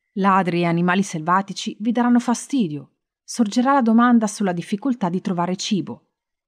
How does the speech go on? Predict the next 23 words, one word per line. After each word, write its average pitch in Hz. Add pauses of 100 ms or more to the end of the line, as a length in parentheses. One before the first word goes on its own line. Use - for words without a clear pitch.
In 226
Svetasvatara 185
Upanishad 208
si -
dice: 151 (240)
"In 233
un 233
luogo 214
pianeggiante, 165
privo 220
di 175
ciottoli, 240
fuoco 247
e 277
ghiaia, 147 (460)
piacevole 202
agli 151
occhi 226 (220)
e 208
riparato 220
in 285
una 240
grotta, -